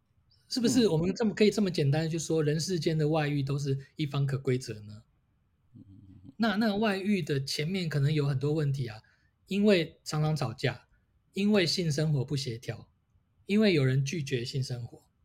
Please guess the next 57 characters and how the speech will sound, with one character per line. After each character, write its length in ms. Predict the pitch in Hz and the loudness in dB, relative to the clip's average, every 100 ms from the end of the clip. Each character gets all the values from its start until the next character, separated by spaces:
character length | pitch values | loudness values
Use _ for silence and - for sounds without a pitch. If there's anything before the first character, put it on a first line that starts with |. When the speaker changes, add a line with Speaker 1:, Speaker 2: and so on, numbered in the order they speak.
| _ _ _ _ _ _ _ _ _ | _ _ _ _ _ _ _ _ _
Speaker 1:
所 160 | - | 2
以 60 | 202 | 2
他 180 | - 196 | 4 -4
才 220 | 175 135 | -2 0
外 220 | 139 127 | 0 -2
遇。 260 | 123 123 127 | -6 -6 -4
那 160 | 202 170 | -4 -4
可 200 | - 165 | -8 -8
是 80 | 208 | -4
表 240 | 170 139 | 0 0
象 220 | 139 208 | 0 0
的 100 | 160 | 0
东 160 | 147 160 | -2 -4
西 140 | 160 | -2
我 60 | 135 | -2
们 120 | 127 | -2
可 80 | 143 | -2
以 80 | 135 | -2
证 180 | 160 | 0
明， 220 | 135 110 117 | -2 -2 -6
就 100 | 131 | -2
是 200 | 143 139 - _ | -2 -4 -14 _
你 100 | 147 | -6
有 80 | 131 | -2
跟 160 | 139 | 0
别 100 | 131 | 0
人 180 | 117 127 | -2 -4
在 200 | 135 117 | -4 -6
一 40 | |
起。 220 | 113 - _ _ _ | -8 -14 _ _ _
可 80 | 151 | -2
是 260 | 202 151 156 | 0 -2 -4
实 220 | - 180 | -8 -6
际 200 | 196 233 | -2 -2
上 320 | 208 196 156 | 0 -2 0
那 80 | 170 | -2
个 120 | 170 | -2
在 220 | 151 196 160 | 0 0 0
房 300 | - 156 180 | -4 -6 -2
地 160 | 190 | -2
里 160 | 139 123 | -2 -2
面 180 | 156 135 | -2 -2
的、 140 | 135 - | -4 -8
床 300 | - 170 170 | -8 -4 -2
地 160 | 185 202 | 0 2
里 160 | 143 | 2
面 140 | 131 156 | 2 0
的 80 | 139 | -2
事 180 | 151 | -4
情， 240 | 139 120 110 _ _ _ | -6 -6 -10 _ _ _
没 140 | 139 | -4
人 140 | 147 143 | -2 0
可 100 | 139 | -2
以 60 | |
证 200 | 123 127 | -2 -4
明 160 | 110 98 | -6 -10
嘛。 120 | 101 | -16